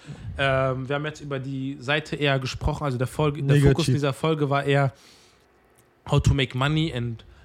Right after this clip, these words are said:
Speaker 1: ähm, how do people make money, also wie machen Leute damit Geld und et cetera und so. Aber wenn man jetzt aus der Sicht eines Konsumenten schaut, kann man das, benutzt man es halt eher so zu, ja, ich, ich hab grad nichts zu tun, deswegen guck ich's
Speaker 2: Ablenkung,
Speaker 1: mir an.
Speaker 2: Ablenkung.
Speaker 1: Aber im Endeffekt stellt man dann fest, es gibt immer eigentlich etwas, was man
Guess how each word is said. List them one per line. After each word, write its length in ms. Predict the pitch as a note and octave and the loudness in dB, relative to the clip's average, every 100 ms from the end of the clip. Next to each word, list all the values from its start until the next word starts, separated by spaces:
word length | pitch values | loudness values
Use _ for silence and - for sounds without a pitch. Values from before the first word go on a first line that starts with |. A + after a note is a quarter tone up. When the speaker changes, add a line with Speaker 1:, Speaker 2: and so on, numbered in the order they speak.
| - _ | -20 _
Speaker 1:
ähm, 300 | A#2+ A2+ A#2 | -16 -14 -12
how 100 | C3+ | -14
do 80 | B2 | -14
people 320 | - D#3+ C#3 | -12 0 0
make 260 | C3 C3 C3 | 0 -8 -8
money, 220 | C#3 C#3+ | -8 -6
also 200 | A#2+ A2 | -8 -8
wie 60 | C3 | -10
machen 260 | C#3 C3 | -10 -6
Leute 200 | C3+ B2+ | -6 -4
damit 300 | B2+ B2 A2+ | -4 -6 -6
Geld 340 | A#2 C3 C#3 C3+ | -2 0 0 -4
und 240 | A#2+ A#2 | -10 -10
et 100 | A2+ - | -14 -8
cetera 440 | C#3+ C#3+ C3 C#3 | -8 -6 -8 -6
und 100 | C3 | -6
so. 180 | C3+ C#3 - - - - | -6 -8 -12 -18 -12 -4
Aber 260 | C3+ C#3 | -2 -2
wenn 80 | D3+ | -2
man 120 | D3 | -2
jetzt 140 | C#3+ C3 | -2 -4
aus 200 | C#3 - | -6 -4
der 160 | C#3 B2+ | -6 -4
Sicht 240 | D#3 - | -6 -6
eines 200 | D#3 C3 | -6 -6
Konsumenten 580 | - C#3 C3 D3+ D3+ C3+ | -4 -4 -2 -2 -4 -8
schaut, 380 | - C#3 C#3+ - - - - - - | -4 -2 -4 -6 -20 -20 -20 -20 -10
kann 140 | - D3 | -6 -4
man 100 | C#3 | -2
das, 380 | B2+ - - B2+ A#2+ C3+ _ _ _ | -4 -8 -12 -14 -16 -16 _ _ _
benutzt 340 | A#2+ C3 E3 - | -10 -8 -8 -8
man 120 | C3+ | -8
es 120 | A#2 | -8
halt 200 | B2+ A#2 | -10 -8
eher 160 | C3 B2+ | -8 -8
so 100 | A#2 | -10
zu, 460 | - A#2 A2+ A2 - A2 | -14 -12 -10 -10 -12 -10
ja, 220 | A#2 A#2 | -4 -4
ich, 140 | A2+ - | -4 -8
ich 120 | B2+ - | -10 -8
hab 120 | - | -8
grad 200 | B2+ C3+ | -8 -10
nichts 180 | A#2 - | -12 -12
zu 80 | |
tun, 200 | A2+ C#3 | -12 -8
deswegen 220 | B2+ D3+ B2 | -2 -2 0
guck 100 | C#3 | 0
ich's 140 | C3+ C3 | -2 0
Speaker 2:
Ablenkung, 80 | B2+ | 0
Speaker 1:
mir 60 | B2+ | 0
an. 60 | C#3+ | -2
Speaker 2:
Ablenkung. 500 | C3+ C3+ B2 B2 A#2 | -2 -2 -2 -4 -4
Speaker 1:
Aber 160 | C3 C3+ | 0 0
im 80 | D3+ | 0
Endeffekt 480 | E3 D3+ - C#3 | -2 -2 -6 -10
stellt 240 | - D3+ C#3 | -6 -6 -6
man 80 | C3+ | -8
dann 140 | B2+ | -10
fest, 320 | A2+ C#3+ - | -8 -10 -10
es 100 | A#2+ | -12
gibt 220 | - B2 - | -12 -10 -6
immer 240 | C3 B2+ | -4 -4
eigentlich 320 | A2+ A2+ - | -6 -8 -8
etwas, 280 | B2 A#2 - | -8 -10 -10
was 200 | A2+ - | -12 -6
man 220 | A#2 A2 | -6 -6